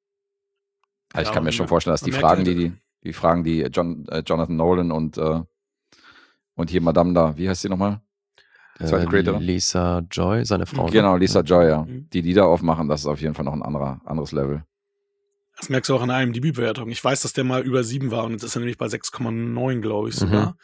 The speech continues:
Speaker 1: Mhm.
Speaker 2: Ähm, und ich weiß, also ich, ich bewerte ja schon relativ lange auf I M D B und da war der Film auch,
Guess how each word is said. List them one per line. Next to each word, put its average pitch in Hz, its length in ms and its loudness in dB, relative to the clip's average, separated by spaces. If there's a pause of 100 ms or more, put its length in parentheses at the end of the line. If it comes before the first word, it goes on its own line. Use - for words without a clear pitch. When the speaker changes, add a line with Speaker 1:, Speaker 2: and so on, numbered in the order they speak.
Speaker 1:
Mhm. 90 280 -6 (120)
Speaker 2:
Ähm, 113 380 -2
und 131 100 -6
ich - 100 -10
weiß, 143 460 0 (160)
also 127 200 -8
ich, 117 220 -8
ich - 140 -14
bewerte 131 300 -2
ja 123 80 0
schon 117 140 -4
relativ 120 280 -4
lange 135 180 -2
auf 160 120 -4
I 160 80 -8
M 147 80 -2
D 143 80 -4
B 165 180 0
und 131 180 -4
da 131 140 -2
war 127 160 2
der 127 120 0
Film 131 200 0
auch, 120 280 -6